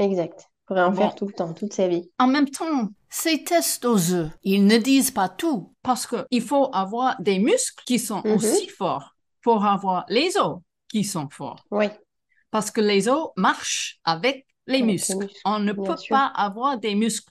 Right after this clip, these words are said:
Speaker 2: faibles et les os solides. Ça n'arrive jamais. Et les os sont vivants et ils changent tout le temps.
Speaker 1: Mhm.
Speaker 2: Ce
Speaker 1: Oui.
Speaker 2: test qui observe les os solides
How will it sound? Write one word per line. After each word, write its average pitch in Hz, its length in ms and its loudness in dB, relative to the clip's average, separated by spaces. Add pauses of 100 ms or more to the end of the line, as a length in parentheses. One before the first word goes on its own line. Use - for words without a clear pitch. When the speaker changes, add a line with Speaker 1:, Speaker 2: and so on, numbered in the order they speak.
Speaker 2:
faibles 330 240 -4 (480)
et 214 100 4
les 180 300 0
os 262 200 0 (120)
solides. 185 540 -2
Ça 220 160 -4
n'arrive 269 300 -2
jamais. 294 280 0 (140)
Et 240 100 4
les 262 240 2
os 370 140 0
sont 254 180 -2
vivants 233 460 -2
et 202 100 0
ils 226 160 -2
changent 294 400 -2
tout 269 120 -4
le 262 80 -2
temps. 320 180 -6 (220)
Speaker 1:
Mhm. 226 380 2 (240)
Speaker 2:
Ce - 180 -14
Speaker 1:
Oui. 208 180 4
Speaker 2:
test 285 540 -2
qui 202 180 -2
observe 208 520 -2
les 175 360 -2
os 185 640 0
solides 233 600 -2